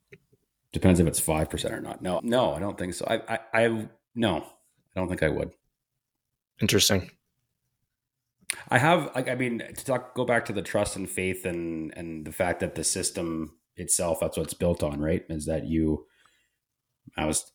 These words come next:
Speaker 1: I was actually talking to you this week and getting some banking recommendations for myself and then just kinda shopping around a little bit. And I thought it kinda reflected on it. And I was just like, I've been with my bank,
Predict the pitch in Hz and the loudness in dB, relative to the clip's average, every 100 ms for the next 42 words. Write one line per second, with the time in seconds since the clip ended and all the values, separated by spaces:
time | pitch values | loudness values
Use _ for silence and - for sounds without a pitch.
0 | - 85 80 82 80 - 95 90 92 98 | -8 -6 -2 -2 -2 2 2 2 2 2
1 | 90 92 90 95 82 82 90 87 85 87 | 2 2 2 0 -2 0 0 0 -2 -2
2 | 85 85 85 85 85 85 90 80 80 82 | -2 -2 -2 -2 -2 -2 -2 -4 -2 -2
3 | - 87 90 - - _ - - 87 80 | 0 -2 -2 -6 -8 _ -14 -4 -2 0
4 | - 98 80 87 - 85 82 82 80 80 | 0 2 2 2 0 -4 -6 -8 -8 -6
5 | 90 82 - 82 82 80 80 78 76 73 | -6 -2 0 -2 -2 -6 -6 -6 -6 -4
6 | 76 95 87 87 85 - _ _ _ _ | 0 0 0 -2 -2 -6 _ _ _ _
7 | _ _ _ _ _ _ _ - - 151 | _ _ _ _ _ _ _ -2 4 6
8 | 165 151 175 113 - 107 - 127 78 78 | 4 2 2 2 0 -2 0 -2 -2 -6
9 | 80 156 - 85 - 147 170 139 123 107 | -6 -8 -8 -6 -2 0 0 0 -2 -2
10 | 87 95 92 90 - | 0 0 -2 -6 -14